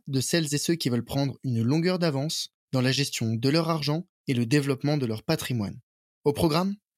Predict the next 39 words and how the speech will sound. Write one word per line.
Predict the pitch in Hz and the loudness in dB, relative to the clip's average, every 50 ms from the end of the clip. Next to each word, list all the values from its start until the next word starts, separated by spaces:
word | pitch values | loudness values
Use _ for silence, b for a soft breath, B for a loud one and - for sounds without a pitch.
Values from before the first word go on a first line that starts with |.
| _ _ _ - | _ _ _ -8
chaque | - - - 185 - | -4 -2 0 0 0
semaine, | - - 139 123 110 104 - - _ _ _ _ - | 0 0 0 0 -2 -4 -6 -10 _ _ _ _ -2
on | 139 | 0
décrypte | 127 147 143 - - 214 180 - - | 0 0 0 0 0 -2 -2 0 -2
l'univers | 135 123 156 190 196 190 156 147 131 120 117 | 0 2 2 2 2 2 2 2 0 0 -2
des | 113 117 | -4 -4
finances | 117 - - 214 214 196 - | -4 0 0 0 0 0 0
personnelles, | - 156 135 - - 135 120 107 95 82 - _ b b b b b b | -2 -2 -2 -2 -2 -2 -2 -2 -4 -6 -10 _ b b b b b b
de | 135 127 | -2 0
l'investissement | 123 135 160 170 180 170 - - 185 - - 139 113 107 - _ _ _ _ _ - | 2 2 2 2 0 -2 -2 -4 -6 -4 -4 -4 -4 -6 -8 _ _ _ _ _ 0
et | 220 214 | 2 4
de | 175 | 4
l'entrepreneuriat | 165 180 196 - 196 165 - 180 175 156 135 127 127 123 160 - _ _ _ _ _ - | 4 2 2 0 -2 -2 0 0 2 2 2 0 -2 -2 -4 -8 _ _ _ _ _ -2
aux | 139 127 | -2 0
côtés | - 131 127 - 160 | 0 0 0 0 0
des | 131 127 | 0 0
meilleurs | 120 117 131 139 143 143 135 135 123 | 0 2 2 4 4 2 2 0 -2
experts. | 127 - - - - - - - - _ _ _ _ _ _ _ _ - | -6 -8 -6 -8 -8 -8 -10 -14 -20 _ _ _ _ _ _ _ _ -4
On | 139 127 | -2 2
parle | - 156 156 147 131 | 2 2 2 2 0
des | 127 | -2
sujets | 120 - - - 175 196 196 | -4 -4 -2 0 0 0 0
qui | - 190 160 | 0 -2 -2
fâchent, | - 127 107 107 - - - - _ _ _ | -2 -2 0 0 0 -2 -2 -4 _ _ _
sans | - - - - 156 | -8 -4 -2 0 0
tabou | 165 160 190 180 147 139 123 113 _ _ _ _ - 127 | 2 2 2 0 0 -2 -6 -8 _ _ _ _ -4 -2
ni | 123 127 131 | 0 2 2
langue | 147 165 185 180 | 2 2 2 2
de | 196 | 0
bois, | 180 165 180 185 208 202 _ _ B B B B | 2 0 0 -2 -2 -6 _ _ B B B B
pour | - 127 120 | -4 -2 -2
vous | 123 131 | 0 0
transmettre | 127 - 131 123 - - 151 151 - - 127 | 0 0 -2 -2 0 0 0 0 0 0 -2
les | 123 120 | 0 0
meilleurs | 120 123 131 135 139 139 135 131 127 | 0 2 2 2 4 2 2 0 -2
enseignements. | 127 117 - 131 123 120 113 107 107 113 - _ _ _ _ _ _ | -4 -4 -4 -4 -2 -2 -2 -4 -6 -8 -12 _ _ _ _ _ _
Dans | - 123 113 | -2 0 0
chaque | - - 170 170 214 | 2 2 2 2 2
épisode, | 208 208 214 165 143 143 151 180 | 0 0 2 2 2 2 2 0